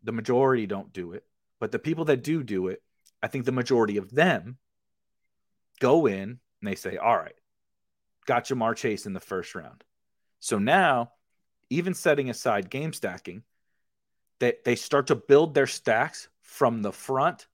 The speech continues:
to the back. So you start with Ja'Marr Chase or Cooper Kupp, and now you're like, "Gotta stack the Bengals or gotta stack the Rams," right? Or maybe you take the running back,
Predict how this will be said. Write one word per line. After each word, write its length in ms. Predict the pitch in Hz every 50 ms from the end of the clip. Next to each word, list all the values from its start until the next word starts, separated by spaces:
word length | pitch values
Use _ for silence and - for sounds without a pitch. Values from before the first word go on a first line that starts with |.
| _ _ _ _ _ _ -
to 140 | - 139 123
the 120 | 117 107
back. 320 | 92 110 90 - - - _ _ _ _ _ _ _ _ _ _ _ _ _ _ _
So 180 | - - - 127
you 160 | 110 110 117
start 380 | 113 - - 127 120 147 185 175
with 120 | 170 160
Ja'Marr 380 | - 165 143 131 131 127 123 117
Chase 520 | - - 98 - - - - - - - _ _ _ _ _ _ _ _ _ _ _ _ _ _ _ _ - - -
or 80 | 95
Cooper 320 | - - 113 107 - 101 95
Kupp, 320 | - - 98 78 - _ _ _ _ _ _ _ -
and 140 | 127 131
now 120 | 120 120 127
you're 180 | 120 113 110
like, 300 | 101 92 87 - - _ _ _ _ _ _ _ _ _ _ -
"Gotta 240 | 131 117 104 101
stack 320 | - - - 107 101 - -
the 80 | 95
Bengals 580 | 90 - 92 92 90 82 62 57 53 - - _ _ _
or 120 | - 107 101
gotta 340 | - - 110 98 95 92 -
stack 340 | - - 110 92 95 -
the 100 | - 92
Rams," 580 | 87 87 90 90 71 - - - - - - _ _ _ _ _ _ _ _ _ _ _ _ _ _ _ _ _ _ _ _ _ _ _ -
right? 220 | 107 104 107 117 - _ _
Or 80 | - 113
maybe 200 | 120 127 131 135
you 60 | 131
take 200 | 127 139 131 -
the 100 | - 117
running 260 | 127 160 185 185 180
back, 340 | 170 175 170 165 160 - _